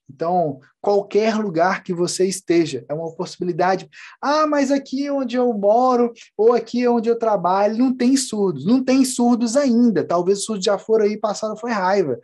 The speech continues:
por não ter ninguém que tá preparado pra se comunicar com eles. Então,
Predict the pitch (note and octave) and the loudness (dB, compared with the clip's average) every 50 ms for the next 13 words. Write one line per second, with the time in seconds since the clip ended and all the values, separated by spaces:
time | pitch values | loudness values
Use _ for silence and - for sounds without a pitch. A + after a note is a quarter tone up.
0 | - - - - - - _ F#3+ F#3+ G3+ G3+ F#3+ G3+ G3+ G#3+ A3+ G#3 D#3+ E3 F3 | -14 -20 -20 -20 -20 -8 _ -2 -2 -2 0 0 0 0 0 0 -2 -2 -2 -2
1 | F#3+ G3 - G#3 G3 G3+ G3+ G3+ G3+ G#3+ G3+ E3+ D3 C#3+ D3+ E3 E3+ F3+ F3+ - | -4 -4 -4 -4 -4 -2 -4 -4 -2 -2 -2 0 0 0 0 -2 -2 -4 -4 -4
2 | C#3 B2+ B2+ - - C#3+ - F3+ F3+ F#3 F3+ E3 - C#3 A#2+ B2 B2 - - F#3 | -4 -4 -4 -6 -10 -10 -6 -4 -4 -2 -4 -4 -4 -4 -4 -4 -6 -6 -6 -2
3 | G#3 A3+ B3+ A3+ E3 B2+ B2 - - - D#3 D#3 C#3+ | -2 0 0 0 -2 -4 -8 -12 -12 -10 -10 -10 -10